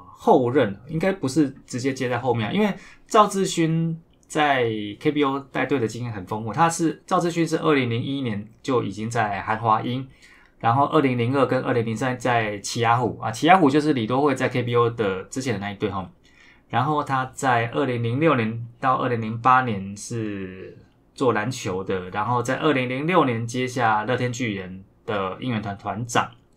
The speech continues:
这是赵志勋。那洪昌和就是韩华英现任的应援团长嘛，吼。然后呢，在这个带过来的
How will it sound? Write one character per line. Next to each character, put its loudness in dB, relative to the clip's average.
这 -12
是 -6
赵 -2
志 -8
勋。 -8
那 0
洪 0
昌 0
和 2
就 0
是 -2
韩 0
华 2
英 -6
现 0
任 0
的 -8
应 -2
援 -4
团 -6
长 -6
嘛， -8
吼。 -8
然 4
后 6
呢， 2
在 4
这 -2
个 2
带 2
过 4
来 2
的 2